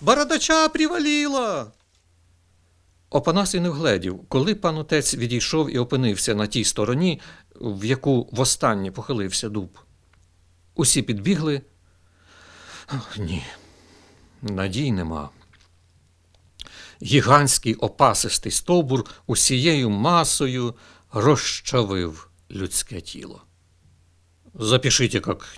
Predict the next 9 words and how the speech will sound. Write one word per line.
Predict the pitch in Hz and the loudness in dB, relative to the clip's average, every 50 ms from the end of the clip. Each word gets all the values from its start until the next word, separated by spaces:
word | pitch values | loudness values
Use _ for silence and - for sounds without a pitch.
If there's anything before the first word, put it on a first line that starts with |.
| - - | -12 -6
нещасний | 113 110 101 - - - 117 101 - - 110 92 | -4 0 0 0 0 0 0 -2 -2 -4 -4 -6
случай». | - - 127 120 - - - - - _ _ _ - - | -6 -6 -6 -8 -8 -10 -12 -12 -20 _ _ _ -10 2
«Єсть!» | - 170 165 156 - - - - _ _ _ _ _ _ _ _ _ _ _ _ _ _ _ _ | 6 6 6 6 4 -6 -12 -20 _ _ _ _ _ _ _ _ _ _ _ _ _ _ _ _
«Гей, | - 196 269 311 330 330 339 302 160 - - _ _ _ _ - | 2 4 4 6 4 2 0 -2 -6 -8 -12 _ _ _ _ -6
люди, | 131 175 269 311 320 330 277 311 277 233 170 113 92 - _ _ _ _ _ _ | 0 2 4 6 6 4 4 2 0 0 -2 -4 -6 -10 _ _ _ _ _ _
погляньте | _ 214 214 175 233 285 294 285 311 285 | _ 6 6 6 6 4 4 4 2 2
сюди! | - 302 277 - 330 320 302 294 254 175 120 - _ _ _ _ _ _ _ | 2 2 2 4 4 4 4 2 0 -2 -6 -8 _ _ _ _ _ _ _
Погляньте | 214 202 185 262 285 285 277 302 254 | 4 4 6 6 6 6 4 2 0
сюди!» | - 311 311 311 330 320 311 277 220 170 139 | 2 0 2 4 4 4 4 2 0 -2 -6